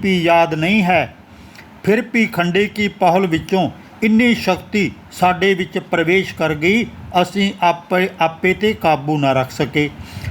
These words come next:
ਸਾਨੂੰ ਆਪਣਾ ਆਪਾ ਸਿੱਖ ਨਜ਼ਰ ਆਇਆ,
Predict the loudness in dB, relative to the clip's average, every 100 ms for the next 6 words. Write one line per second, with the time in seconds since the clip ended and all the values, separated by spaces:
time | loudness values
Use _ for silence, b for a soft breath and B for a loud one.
0 | B -2 2 2 0 -4 -2 -2 0 -2
1 | 0 0 0 2 0 0 -14 -4 -2 0
2 | 0 2 2 0 0 2 2 0